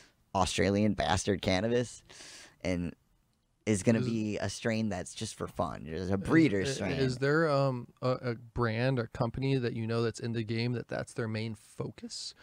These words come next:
Speaker 1: Uh, just, like, mutants?
Speaker 2: Yeah, 'cause I,
Speaker 1: That's
Speaker 2: that, that
Speaker 1: I
Speaker 2: your
Speaker 1: Bean
Speaker 2: boy you're saying.
Speaker 1: Yeah, that's I Bean poppin', bro. He's, he's doing the, he's the mutant game, bro. He's got the mutant game on lock, so it's really cool to see what he's doing.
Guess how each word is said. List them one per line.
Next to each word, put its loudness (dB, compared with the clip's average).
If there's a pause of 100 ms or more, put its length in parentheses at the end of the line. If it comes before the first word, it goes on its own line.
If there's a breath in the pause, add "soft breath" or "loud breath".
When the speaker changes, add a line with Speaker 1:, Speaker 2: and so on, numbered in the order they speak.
(120)
Speaker 1:
Uh, 0
just, -6
like, -6
mutants? -10
Speaker 2:
Yeah, 4
'cause 0
I, 6
Speaker 1:
That's 4
Speaker 2:
that, 0
that 8
Speaker 1:
I 8
Speaker 2:
your 8
Speaker 1:
Bean 4
Speaker 2:
boy 10
you're 6
saying. 0
Speaker 1:
Yeah, 4
that's 4
I 6
Bean 2
poppin', 4
bro. 2
He's, 0
he's -2
doing 2
the, 2
he's 2
the -2
mutant 0
game, 0
bro. 6
He's 0
got 2
the -2
mutant -6
game 2
on -2
lock, 0
so -2
it's -2
really 4
cool 2
to 0
see -2
what 2
he's 0
doing. 0